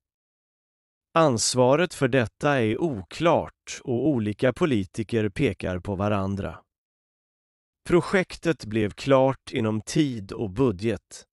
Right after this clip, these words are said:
men stadens mål inkluderade inte att föreningarna skulle få tillräckligt med halltider.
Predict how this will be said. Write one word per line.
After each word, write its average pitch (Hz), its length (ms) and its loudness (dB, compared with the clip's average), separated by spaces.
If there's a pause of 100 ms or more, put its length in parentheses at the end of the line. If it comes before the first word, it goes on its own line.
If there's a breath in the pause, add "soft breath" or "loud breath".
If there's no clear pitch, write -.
(400)
men 127 200 4
stadens 165 600 2
mål 120 520 0
inkluderade 110 960 0
inte 117 300 -4
att 104 120 -6
föreningarna 104 720 -2
skulle 110 260 -4
få 120 140 -4
tillräckligt 90 760 -4
med 90 120 -6
halltider. 98 680 -6